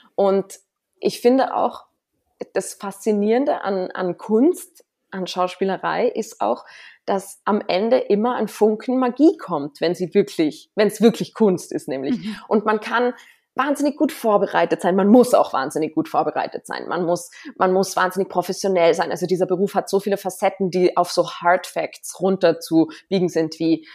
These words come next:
Speaker 1: du musst recht, musst absolut pünktlich sein, du musst deinen Text perfekt können, du musst ganz viel Vorarbeit reinstecken, unbezahlte Vorarbeit und so weiter. Und, äh,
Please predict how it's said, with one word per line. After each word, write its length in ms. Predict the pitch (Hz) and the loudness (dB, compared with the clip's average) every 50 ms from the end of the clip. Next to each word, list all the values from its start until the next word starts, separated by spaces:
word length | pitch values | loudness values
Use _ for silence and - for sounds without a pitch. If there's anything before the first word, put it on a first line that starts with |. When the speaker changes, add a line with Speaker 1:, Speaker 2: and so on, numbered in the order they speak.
| - 226 - | -20 -8 -6
Speaker 1:
du 80 | 160 | -2
musst 400 | 160 160 156 165 165 - - - | 0 0 0 0 -2 -8 -14 -4
recht, 300 | - 180 170 175 - - _ _ | -2 0 0 0 -4 -10 _ _
musst 320 | - 202 185 - - _ | 0 0 0 0 -2 _
absolut 420 | 202 175 - - - 180 180 180 - | 2 2 2 2 2 0 0 0 -2
pünktlich 500 | - - 202 190 175 - - 170 160 - | 0 2 2 2 2 0 -4 -6 -6 -6
sein, 200 | - 175 165 160 | -6 -6 -4 -2
du 80 | 160 | -2
musst 160 | 165 165 - - | -2 -2 -2 -6
deinen 160 | 165 - - | -6 -6 -6
Text 340 | - 220 190 - - - - | -4 -2 -2 -2 -4 -8 -8
perfekt 480 | 190 170 - - 175 151 - - _ | -8 -8 -2 -2 -2 -2 -2 -6 _
können, 380 | - - 165 160 160 165 165 160 | -6 -4 -4 -2 0 -2 0 0
du 80 | 175 | 0
musst 240 | 175 170 165 165 - | 0 0 -2 -2 -4
ganz 240 | - 165 165 165 - | -4 -4 -4 -6 -4
viel 200 | - 190 180 170 | -2 0 0 0
Vorarbeit 720 | - - - 175 170 - - 170 - 165 160 156 - - | -2 2 4 4 4 6 4 2 2 0 0 -2 -4 -8
reinstecken, 560 | 175 165 160 165 - - - 165 - - 170 | -8 -6 -6 -8 -4 -2 -2 -2 -2 -4 -6
unbezahlte 800 | - - 196 196 185 165 170 - - - 170 165 170 165 - 165 | 2 4 4 4 4 2 -2 -2 0 0 2 2 2 0 -2 -4
Vorarbeit 640 | 160 - - 170 165 - 156 156 - 156 147 156 - | -2 2 2 2 2 2 -2 -2 0 0 -2 -2 -2
und 140 | - - 175 | -4 -4 -4
so 120 | 170 165 156 | -4 -4 -2
weiter. 280 | 160 160 156 170 160 - - - - - - - 269 - _ | -2 -2 -2 -2 -4 -4 -10 -18 -20 -20 -16 -16 -16 -4 _
Und, 400 | 175 180 175 170 170 170 170 - - _ - - 226 - | 4 4 4 4 2 -2 -6 -12 -20 _ -20 -20 -4 2
äh, 180 | - 180 175 | 4 4 4